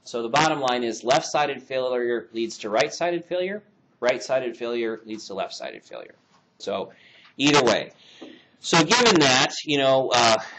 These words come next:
uh, what we basically try to do is prevent the heart failure from cascading out of control, which is why we sort of block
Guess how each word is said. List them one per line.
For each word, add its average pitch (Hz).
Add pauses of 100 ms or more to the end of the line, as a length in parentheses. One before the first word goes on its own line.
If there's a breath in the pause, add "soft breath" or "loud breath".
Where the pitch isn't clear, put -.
(540 loud breath)
uh, 113
what 160
we 156
basically 175
try 147
to 131
do 135
is 120
prevent 143
the 131
heart 147
failure 135
from 117 (280)
cascading 139
out 117
of 107
control, 101
which -
is 107
why 113
we 113
sort 120
of 101
block 117